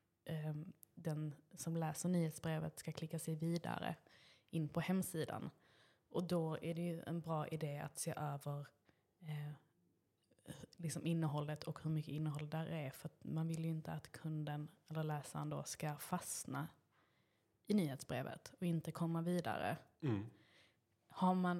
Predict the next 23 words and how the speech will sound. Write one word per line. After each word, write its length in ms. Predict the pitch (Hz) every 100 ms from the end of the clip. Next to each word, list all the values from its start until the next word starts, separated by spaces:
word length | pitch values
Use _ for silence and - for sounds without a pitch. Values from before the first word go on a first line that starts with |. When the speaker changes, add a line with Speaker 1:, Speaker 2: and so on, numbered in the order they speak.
| 175
Speaker 1:
något 180 | 175 -
annat 460 | 190 196 185 170
syfte 320 | - 277 - 170
med 140 | 165
sitt 120 | 165
nyhetsbrev? 580 | 156 143 110 - 104 107 - - _ _
Typ 500 | - 175 139 - -
viktig 480 | 170 170 170 - 175
information. 1080 | 156 165 - 175 170 170 - 220 95 120 135 - - _ _ _ _ _ _ -
Eller 460 | 170 156 147 120 117 - - _ _ _ _
whatever 720 | - 160 147 139 - 113 127 -
det 140 | 120
kan 220 | 113 143 101
vara. 160 | 101
Speaker 2:
Bygger 200 | 92 92
relationer 760 | 90 90 - 123 123 101 90 90
till 180 | - -
sina, 640 | 98 92 90 87 87 85 87 113
till 120 | 101
sina 220 | - 95
följare 400 | 90 101 95 92
slash 180 | 92 95
kunder. 380 | 95 101 104 127